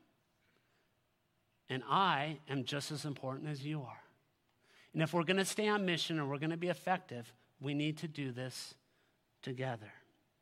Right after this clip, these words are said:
<laughs> Helen Keller says, "Alone we do little, together we do much." I don't wanna spoil the movie, but Maverick could not have done what he did without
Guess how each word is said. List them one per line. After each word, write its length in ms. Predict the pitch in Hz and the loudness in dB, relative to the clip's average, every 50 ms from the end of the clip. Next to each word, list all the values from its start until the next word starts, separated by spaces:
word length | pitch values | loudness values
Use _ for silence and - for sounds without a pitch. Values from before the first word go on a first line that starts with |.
| _ _ _ _ _ _ _ _ _ _ _ _ _ _ _ _ _ _ _ _ _ - - - | _ _ _ _ _ _ _ _ _ _ _ _ _ _ _ _ _ _ _ _ _ -20 -4 0
<laughs> 0 | |
Helen 1600 | 165 160 151 156 151 143 147 139 131 151 151 139 135 - - - - _ _ - - - - - - _ _ _ - 170 190 190 170 | 2 4 4 4 2 2 2 0 0 0 0 0 -2 -6 -10 -16 -20 _ _ -20 -20 -20 -20 -20 -20 _ _ _ 4 6 6 6 6
Keller 300 | - - 196 208 220 196 | 6 8 8 8 8 6
says, 320 | 180 - 175 170 165 - 151 | 4 4 4 4 4 2 2
"Alone 680 | 165 151 156 156 160 165 170 185 196 208 220 214 185 170 | 2 2 4 4 4 4 4 6 4 4 4 2 0 2
we 140 | 165 170 170 | 2 2 2
do 200 | - 170 165 160 | 4 2 2 2
little, 360 | 156 180 180 165 143 135 143 | 4 2 2 2 2 0 0
together 640 | - - 151 139 143 147 151 147 156 160 156 156 | -2 -6 -4 0 0 2 2 2 2 0 0 0
we 240 | 156 139 143 147 147 | -2 -2 -2 -2 -2
do 400 | 135 131 135 131 131 131 139 139 - - _ _ _ | -2 -2 -2 -2 -2 -2 -4 -6 -10 -16 _ _ _
much." 920 | 139 127 120 123 123 117 117 - _ _ - - - - - - - - - - - - - - - - - - - - - _ _ _ _ _ _ _ _ _ _ _ _ _ _ _ _ _ _ _ | -8 -6 -4 -4 -6 -8 -12 -16 _ _ -12 -12 -10 -10 -10 -10 -10 -12 -14 -16 -16 -18 -18 -20 -20 -20 -20 -20 -20 -20 -20 _ _ _ _ _ _ _ _ _ _ _ _ _ _ _ _ _ _ _
I 60 | 131 | 2
don't 120 | 156 175 | 2 6
wanna 200 | 196 202 214 240 | 6 6 6 6
spoil 360 | 226 - - - 214 226 247 277 | 4 2 2 4 6 6 6 6
the 60 | 311 | 6
movie, 380 | 294 220 185 156 165 185 226 - - - - - - - _ _ _ _ - - - - - - - _ _ | 6 6 6 6 4 2 2 0 -6 -16 -20 -20 -20 -20 _ _ _ _ -20 -20 -20 -20 -20 -20 -20 _ _
but 120 | - 202 208 | 8 8 8
Maverick 520 | 202 196 214 254 294 269 302 330 302 - | 10 8 8 8 8 6 2 0 -2 0
could 180 | - - 269 262 | 4 6 6 6
not 220 | 254 277 302 311 | 8 6 8 8
have 140 | 330 302 277 | 8 6 6
done 240 | 294 302 311 311 311 | 6 6 6 6 4
what 120 | 320 330 349 | 2 4 4
he 80 | 330 | 4
did 680 | 349 349 339 247 202 196 202 233 311 240 202 185 202 - | 4 8 8 8 10 10 8 6 4 0 0 -2 -4 2
without 680 | 208 190 190 160 170 160 156 156 156 165 180 - - | 6 6 6 6 6 6 6 6 6 4 2 -2 -6